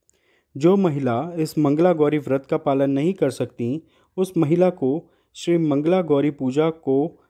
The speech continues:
तो कम से कम करना ही चाहिए। इस कथा को सुनने के पश्चात विवाहित महिला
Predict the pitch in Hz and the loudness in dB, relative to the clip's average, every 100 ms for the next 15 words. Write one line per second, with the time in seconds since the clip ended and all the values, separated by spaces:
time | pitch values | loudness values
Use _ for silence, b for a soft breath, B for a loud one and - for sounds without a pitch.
0 | _ 156 156 151 165 - 156 160 180 135 | _ -6 -2 0 0 -2 0 0 2 2
1 | 127 131 127 175 175 117 113 107 87 - | 2 2 0 -2 0 -2 -2 -8 -10 -12
2 | - - - - - _ _ _ _ _ | -18 -18 -20 -20 -20 _ _ _ _ _
3 | _ _ _ 180 190 - 151 156 160 180 | _ _ _ 0 2 2 2 2 0 -2
4 | - 143 170 175 151 131 - 117 135 - | 0 0 0 0 -2 -4 0 0 0 0
5 | 135 143 151 185 160 139 120 | 0 0 0 -2 -4 -2 -2